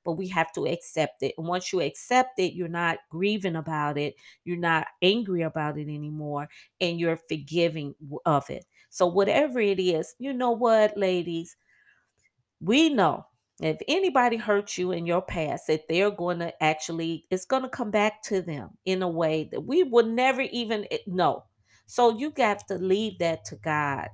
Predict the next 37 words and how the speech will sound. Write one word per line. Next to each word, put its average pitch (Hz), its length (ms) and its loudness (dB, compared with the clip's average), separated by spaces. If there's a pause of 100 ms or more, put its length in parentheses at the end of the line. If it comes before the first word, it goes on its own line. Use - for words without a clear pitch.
to 160 80 -6
take 147 300 -8
care 147 280 -6
of 143 140 -10
that. 135 280 -4 (340)
But 156 140 -2
you 220 260 2
move 170 340 -2
on 143 300 -6 (220)
and 147 160 -6
you 214 160 -2
don't 165 220 2
look 156 180 -4
back 143 240 -2
in 139 100 -8
the 143 80 -8
past - 400 -4 (300)
unless 440 540 4
it's 392 140 2
something 403 460 0
good. 330 600 4 (380)
"Oh, 415 340 2
yeah, 392 320 8
I 330 140 2
remember 202 520 0
when 170 200 -2
I 165 80 -2
went 160 240 -4
on 151 160 -2
that 143 200 -2
trip. - 400 -4 (280)
I 349 140 0
remember 190 640 0
when 165 260 -6
this 160 200 -2
happened. 160 400 0
That's 226 240 0